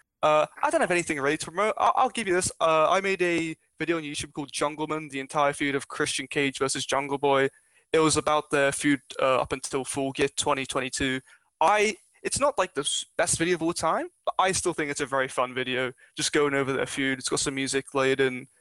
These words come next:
to just essentially get you through some of the dull moments. It's a very fun video, I think. Do check it out if you, if you do care. That's, that's all I really got. I'm just very thankful to be here.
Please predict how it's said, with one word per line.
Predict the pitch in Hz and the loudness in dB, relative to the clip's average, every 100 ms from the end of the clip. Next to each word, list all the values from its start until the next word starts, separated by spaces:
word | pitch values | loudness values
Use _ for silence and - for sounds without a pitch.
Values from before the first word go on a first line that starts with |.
| _ | _
to | - | -2
just | 143 | 0
essentially | 143 147 135 143 131 | 0 0 0 0 0
get | 147 | 0
you | 127 | -2
through | - 135 131 131 - _ _ | -2 0 2 0 -4 _ _
some | - 139 | -4 0
of | |
the | 127 | 0
dull | - 131 131 | 2 2 2
moments. | 135 131 131 - - - - - - | 2 2 0 -2 -6 -18 -10 -10 -2
It's | - 240 | 0 0
a | |
very | 226 185 | 0 2
fun | - 143 | 0 0
video, | 131 135 | 0 2
I | 131 | 0
think. | 147 135 131 - - _ - | 0 -2 -2 -10 -14 _ -8
Do | 208 | -4
check | 170 143 - | -2 -2 0
it | |
out | 131 - | -2 -2
if | 123 | -2
you, | 123 | -2
if | 120 _ - | -4 _ -8
you | |
do | 139 127 | -2 -2
care. | - 117 120 - _ _ _ _ | 0 0 -2 -6 _ _ _ _
That's, | - 156 - | -2 0 0
that's | 190 | 0
all | 175 139 | 2 2
I | |
really | 127 123 | 2 0
got. | 120 160 - - | -2 -2 -4 -2
I'm | 151 165 | -2 -2
just | - | -2
very | - 151 | 0 0
thankful | 147 143 139 135 | 2 -2 -4 -10
to | 143 | -6
be | 151 | -4
here. | 233 170 | -2 -2